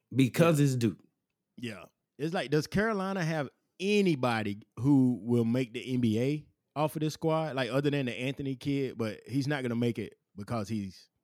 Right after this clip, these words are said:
Speaker 2: good. He's gonna make it 'cause he's Greg Anthony's son.
Speaker 1: He's not bad, though.
Speaker 2: He's not
Speaker 1: He's not
Speaker 2: bad.
Speaker 1: bad.
Speaker 2: He's not
Speaker 1: He's
Speaker 2: bad.
Speaker 1: not bad. He's not
Speaker 2: But,
Speaker 1: bad.
Speaker 2: um,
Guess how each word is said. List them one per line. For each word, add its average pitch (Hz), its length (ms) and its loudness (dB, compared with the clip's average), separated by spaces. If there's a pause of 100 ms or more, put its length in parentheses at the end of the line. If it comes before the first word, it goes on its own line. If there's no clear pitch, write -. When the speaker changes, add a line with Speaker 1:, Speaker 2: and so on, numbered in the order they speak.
(200)
Speaker 2:
good. 113 420 4
He's 117 180 -6
gonna 113 140 -2
make 107 220 2
it 98 100 -8
'cause 104 180 0
he's 101 300 0 (300)
Greg 104 320 4
Anthony's 104 480 -2
son. 80 260 -2 (560)
Speaker 1:
He's 147 180 4
not 190 200 4
bad, 240 320 0
though. - 180 -8 (180)
Speaker 2:
He's 240 200 6
not 311 120 6
Speaker 1:
He's - 80 4
not 285 80 8
Speaker 2:
bad. 202 140 8
Speaker 1:
bad. - 280 2
Speaker 2:
He's 160 160 2
not 175 120 4
Speaker 1:
He's 117 80 4
Speaker 2:
bad. 131 120 8
Speaker 1:
not 143 100 6
bad. 139 260 2 (220)
He's 90 240 -8
not 104 140 0
Speaker 2:
But, 107 60 0
Speaker 1:
bad. 98 100 0
Speaker 2:
um, 87 260 -8